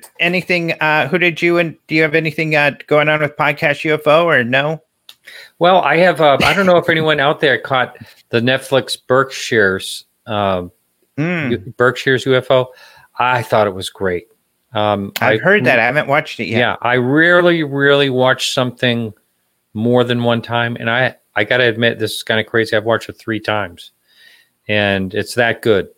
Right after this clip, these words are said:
Speaker 2: And, uh, I, I do have Tom Warner. Um, he's the artist in that, and he's basically the only person that an eyewitness saw vanish in a beam coming down from a U F O.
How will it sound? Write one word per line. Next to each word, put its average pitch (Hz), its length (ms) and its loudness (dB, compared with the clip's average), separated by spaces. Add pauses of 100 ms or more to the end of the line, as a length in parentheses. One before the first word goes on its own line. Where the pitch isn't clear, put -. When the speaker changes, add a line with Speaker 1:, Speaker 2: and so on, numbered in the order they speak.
(160)
Speaker 2:
And, 101 340 -4
uh, - 20 -2 (320)
I, 104 60 -8 (180)
I 104 80 2
do 101 140 -2
have 110 180 2
Tom 104 300 -2
Warner. 113 480 2 (480)
Um, 98 260 -4
he's 104 300 -4
the 107 100 2
artist 107 380 2
in 101 80 -4
that, 95 200 -2
and 98 100 -8
he's 143 220 -4
basically 170 600 0
the 113 220 0
only 127 480 0 (640)
person 143 640 0
that 120 180 0
an 113 300 -4
eyewitness 120 720 0
saw 117 260 2
vanish 110 760 -4 (160)
in 107 140 -2
a 101 40 0
beam 107 600 -4
coming 107 260 -8
down 98 240 -4
from 95 180 -8
a 95 40 -10
U 95 160 -4
F 92 120 -8
O. 85 220 -6